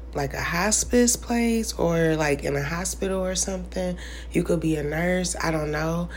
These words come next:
Um, but wh-, whoever this is for, right? I dreamed that some older man, like, a really, really old man, was with a younger woman, and I think she was a nurse or something. And there was some talk about a lobotomy,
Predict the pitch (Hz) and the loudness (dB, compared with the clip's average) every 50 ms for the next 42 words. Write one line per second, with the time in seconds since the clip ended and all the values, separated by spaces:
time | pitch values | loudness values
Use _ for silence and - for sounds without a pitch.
0 | - - - - - - 160 165 170 160 160 156 156 156 160 160 - - - - | -12 -12 -12 -10 -4 0 0 2 2 2 2 0 0 -2 -6 -8 -10 -14 -14 -14
1 | - - - - - 175 175 170 165 175 185 185 165 - - 220 220 214 226 220 | -12 -12 -6 0 4 4 4 4 4 0 0 -2 -2 2 6 8 8 8 8 6
2 | 226 214 208 208 202 - - 160 - - - 180 185 175 165 151 151 156 160 160 | 4 4 4 4 4 2 2 2 2 2 2 0 2 2 2 0 0 2 2 2
3 | 156 - - - - - 180 185 165 175 208 240 269 262 240 208 202 190 180 170 | 2 2 -2 -4 -2 0 0 0 0 2 2 4 4 4 4 4 4 4 4 2
4 | 165 - - - 202 196 196 196 185 180 - - - - - - - - - - | 2 2 2 2 4 4 2 2 0 -2 -6 -12 -12 -12 -14 -14 -14 -14 -14 -6
5 | - - - 185 202 208 202 202 190 180 180 175 175 175 165 160 151 151 151 - | 2 4 6 8 8 8 8 6 6 6 4 4 4 4 2 2 2 0 -2 0
6 | 143 147 151 170 180 180 180 170 170 165 160 156 - 151 151 151 151 151 151 151 | -2 0 2 2 4 4 4 4 4 2 2 2 0 0 0 0 0 0 0 0
7 | 151 147 143 143 139 139 139 147 147 139 - - 147 143 143 151 151 156 147 143 | 0 -2 -2 -2 -2 -2 0 0 0 0 -2 -2 -2 0 0 0 0 0 0 0
8 | 147 143 147 143 139 - - - 147 143 143 147 - - 170 175 170 - - 175 | 0 0 0 0 -2 -2 -2 -2 -2 -2 -2 -4 -4 -2 -2 -2 -2 -2 -2 -2
9 | 170 165 147 139 139 143 151 147 143 143 143 139 - - 143 143 - 147 147 143 | -2 0 0 0 -2 0 0 0 0 0 0 -2 -2 -2 -2 -2 -2 -2 -2 -4
10 | 143 143 - - - - - - - - - - - - - - - - - - | -6 -6 -6 -6 -6 -6 -8 -10 -12 -12 -12 -14 -14 -14 -12 -12 -12 -10 -2 4
11 | - 180 175 170 165 165 165 160 165 160 - - - - 180 185 185 196 196 185 | 6 6 6 6 6 4 4 2 0 -2 -6 -6 2 4 4 4 4 4 2 2
12 | - - 190 196 190 180 - - - 208 202 202 202 - - - 156 170 170 165 | 2 2 2 2 2 2 2 2 2 2 2 0 0 -2 -4 -4 0 0 0 2
13 | 160 160 160 156 - - 156 156 151 143 139 147 151 175 196 170 156 135 120 120 | 2 2 0 0 0 2 2 2 2 0 0 -2 0 0 0 0 0 0 0 -2
14 | - - - | -2 -4 -6